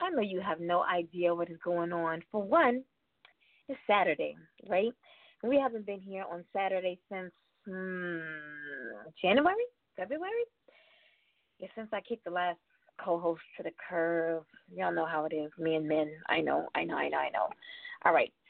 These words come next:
Secondly, this music. This is the second episode when we've had some really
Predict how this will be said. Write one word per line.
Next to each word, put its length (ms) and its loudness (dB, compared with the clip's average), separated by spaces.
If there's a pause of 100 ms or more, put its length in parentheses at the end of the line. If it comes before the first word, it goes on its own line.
(140)
Secondly, 640 0 (1000)
this 120 -14 (100)
music. 400 -12 (180)
This 180 -16
is 180 -10
the 100 -8 (100)
second 380 -6
episode 460 -6
when 160 -6
we've 120 -10
had 240 -6 (120)
some 140 -10
really 260 -10